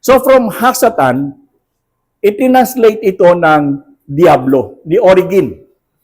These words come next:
At pagkatapos nung ito ay i-translate sa Latin, ito ay tinranslate na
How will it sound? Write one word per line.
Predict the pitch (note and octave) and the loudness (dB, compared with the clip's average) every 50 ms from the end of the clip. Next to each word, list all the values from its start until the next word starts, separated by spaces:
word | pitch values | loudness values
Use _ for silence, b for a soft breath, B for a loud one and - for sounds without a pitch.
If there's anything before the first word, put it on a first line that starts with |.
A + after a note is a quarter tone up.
| _ _ _ _ _ | _ _ _ _ _
At | - G#3 G#3+ - D4+ | -4 -4 -2 0 -2
pagkatapos | C#4+ B3+ D4+ C#4+ - - C4 B3 B3+ C4 B3+ A#3 - B3+ | -2 0 0 -2 0 0 0 0 0 0 -2 -2 -2 -4
nung | A#3 A3+ G3+ | -6 -4 -4
ito | G3+ G3+ B3 B3 B3+ B3 A#3 | -4 0 0 0 2 2 0
ay | G#3+ A#3 G#3+ F#3+ | -2 -2 -4 -6
i-translate | - G3+ F#3+ F3+ E3+ - - G3 A#3 B3+ A3+ - - | -2 -2 0 0 -2 -4 -2 0 0 0 0 -4 -4
sa | - G#3 | -2 0
Latin, | F#3+ F#3 F3 - A#3 G#3+ E3 D3 D#3 D#3 D#3 - _ _ _ _ _ _ _ - _ _ _ _ _ _ _ _ _ _ _ _ _ _ _ _ _ _ _ _ _ _ _ _ _ _ _ _ _ _ _ _ D#4+ D#4+ _ _ _ _ _ _ - _ _ _ _ _ _ | 0 0 0 -2 -2 -2 -2 -2 -4 -8 -10 -14 _ _ _ _ _ _ _ -20 _ _ _ _ _ _ _ _ _ _ _ _ _ _ _ _ _ _ _ _ _ _ _ _ _ _ _ _ _ _ _ _ -20 -20 _ _ _ _ _ _ -20 _ _ _ _ _ _
ito | F3+ F#3 F3+ A#3+ A#3+ B3+ | -8 -4 -2 0 0 0
ay | A#3+ A3 G3+ F#3+ | 0 0 -2 -2
tinranslate | - G3 F#3 F#3+ F#3 F3 - F3+ E3+ E3+ E3+ - | -4 -4 -2 -2 -2 -2 -2 -4 -4 -4 -4 -2
na | D3 D3+ D3+ D3 D3 D3 - - | 0 2 2 2 0 -2 -10 -18